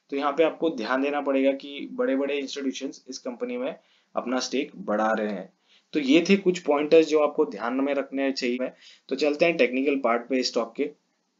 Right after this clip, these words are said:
तो देखिए, मैं आ गया हूँ अब इस company के technical part पे, जहाँ पे मैं आपको बताना चाहता हूँ कि यहाँ पे देखिए, अगर आप देखोगे, तो ये stock, देखिए, pandemic में, जैसे मैंने आपको बताया, हंड्रेड एंड थ्री रुपीज का लो लगाया था इसने मार्च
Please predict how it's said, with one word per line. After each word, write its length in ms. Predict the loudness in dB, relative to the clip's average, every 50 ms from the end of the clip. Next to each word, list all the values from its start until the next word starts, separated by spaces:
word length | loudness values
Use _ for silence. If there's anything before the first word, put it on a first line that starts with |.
| _ _ _ _ _ _ _ _ _ _ _ _ _ _ _ _
तो 80 | 0 4
देखिए, 380 | 4 4 6 4 4 6 6 6
मैं 220 | 6 6 6 6
आ 240 | 6 6 6 4 6
गया 160 | 6 6 6
हूँ 240 | 6 6 4 4 4 4
अब 340 | 4 4 4 0 -8 _ _ _ -2
इस 220 | 0 0 0 -2
company 440 | 0 0 0 2 2 2 2 2 2
के 280 | 2 4 4 4 4 2
technical 640 | 0 -2 _ -4 -4 -2 -2 -4 0 2 4 2
part 320 | 2 2 2 2 2 2 0
पे, 240 | -2 -2 -2 0 0
जहाँ 280 | 0 -2 -2 -2 -2
पे 140 | -2 -2 -2
मैं 140 | -2 -2 -4
आपको 240 | -6 -6 -6 -6 -4
बताना 420 | -2 -2 -4 -2 -2 -2 -2 -2
चाहता 320 | 0 0 -2 -2 -2 -2
हूँ 140 | -4 -4 -4
कि 140 | -6 -6 -4
यहाँ 240 | -4 -4 -2 -4 -4
पे 160 | -2 -2 -2
देखिए, 440 | 0 -2 -2 0 2 4 4 4 2
अगर 300 | 0 -2 -6 -2 2 2
आप 200 | 2 2 0 -2 -2
देखोगे, 520 | -2 -2 0 0 -2 0 0 -2 -4 -6 _ _ _ _ -20 -20 -20 _ _ -2
तो 80 | 0 2
ये 200 | 4 4 4 4
stock, 280 | 4 2 2 0 0
देखिए, 260 | 0 -2 -2 0 0
pandemic 580 | 0 0 2 2 2 2 2 2 2 2 0 0
में, 160 | 0 0 2
जैसे 180 | 2 0 0 0
मैंने 160 | 0 0 0
आपको 220 | 0 0 0 0
बताया, 420 | 2 2 2 2 2 2 4 2 2
हंड्रेड 240 | 0 -2 -4 -4 -4
एंड 180 | -4 -4 -6
थ्री 160 | -6 -4 -2
रुपीज 280 | -2 -2 -2 -2 -4 -2
का 140 | -2 -2 -4
लो 200 | -4 -4 -6 -4
लगाया 280 | -2 0 0 0 0
था 140 | -2 -2 -4
इसने 360 | -4 -6 -6 -8 -6 -6 -6
मार्च 560 | -6 -6 -6 -4 -4 -4 -6 -8 -10 -10 -12